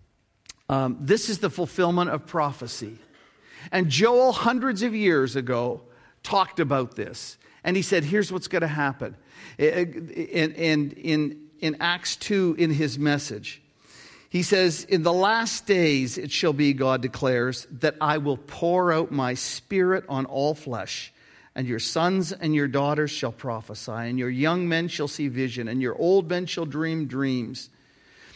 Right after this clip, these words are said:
Even on my, uh, male servants and female servants, in those days I will pour out my spirit, and they will prophesy."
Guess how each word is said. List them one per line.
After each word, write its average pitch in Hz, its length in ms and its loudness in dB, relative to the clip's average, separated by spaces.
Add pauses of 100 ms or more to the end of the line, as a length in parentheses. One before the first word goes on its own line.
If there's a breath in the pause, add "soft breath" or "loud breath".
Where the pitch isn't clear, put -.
(160 loud breath)
Even 214 280 4
on 202 120 4
my, 185 300 2 (460 loud breath)
uh, 135 280 2 (160)
male 185 400 4
servants 143 560 2
and 139 120 0
female 180 480 2
servants, 143 440 -2
in 165 100 0
those 185 240 2
days 185 380 2
I 170 160 2
will 190 200 4
pour 247 500 4
out 240 120 2
my 196 160 2
spirit, 220 560 2
and 170 160 0
they 196 120 4
will 196 160 0
prophesy." 123 960 -6